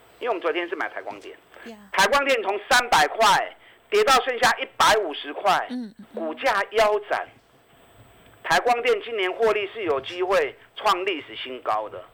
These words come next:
Speaker 1: 七月营收也会不错，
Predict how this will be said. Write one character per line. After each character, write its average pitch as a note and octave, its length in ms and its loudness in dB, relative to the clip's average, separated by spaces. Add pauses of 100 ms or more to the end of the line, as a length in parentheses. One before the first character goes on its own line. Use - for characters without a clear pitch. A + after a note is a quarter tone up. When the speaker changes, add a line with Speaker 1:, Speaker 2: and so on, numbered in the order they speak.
(840)
Speaker 1:
七 C4+ 200 -4
月 C4 280 6
营 F#3+ 180 -2
收 A3+ 120 0 (340)
也 D#3 160 0
会 F#3+ 160 0
不 D3 140 -10
错， D3+ 340 -6